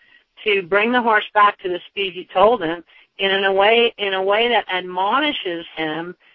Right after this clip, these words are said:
and not just cues him, um, and expect him, it's his job to maintain the speed. It's your job to tell him what speed to go. It's his job to maintain it. If he doesn't,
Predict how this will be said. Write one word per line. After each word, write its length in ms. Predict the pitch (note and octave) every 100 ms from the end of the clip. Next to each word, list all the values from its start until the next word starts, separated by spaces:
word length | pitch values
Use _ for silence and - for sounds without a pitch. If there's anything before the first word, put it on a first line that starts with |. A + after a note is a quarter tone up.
| _
and 180 | F#3+ F#3+
not 240 | G3 G3+ G3+
just 220 | F#3 - - -
cues 380 | B3 B3+ C4+ B3 -
him, 420 | E3+ E3+ E3+ F3+ - - - -
um, 300 | G3 F#3+ F#3+ -
and 220 | G3+ G#3
expect 600 | G3 - - A#3+ D4 D#4+
him, 500 | - C#4+ D4+ G#3 F#3+ G3+ _ _ _ -
it's 220 | G3+ F#3 - -
his 220 | D4 E4+ -
job 480 | B3 B3+ B3 F3+ E3+ - _ _ _ _ -
to 60 |
maintain 460 | G3 F#3+ F#3+ G#3 G3
the 80 | F3+ -
speed. 340 | F#3+ F3 D#3 -
It's 200 | D3+ -
your 200 | A#3 A#3
job 280 | B3 A#3+
to 100 | G#3 F#3+
tell 180 | - G3
him 120 | F#3
what 200 | F#3 E3+ - -
speed 240 | F#3 E3+
to 80 | D#3+
go. 480 | E3 F#3 G#3+ A#3 A#3+ _ _ -
It's 120 | - -
his 180 | G#3+ G#3 -
job 240 | G3+ F#3+ F#3 -
to 40 |
maintain 560 | F#3 F3 F3 - F3+ E3+
it. 160 | C#3+ - _ - _
If 120 | - E3
he 120 | F3+
doesn't, 540 | D#3 F#3+ A#3 B3 C4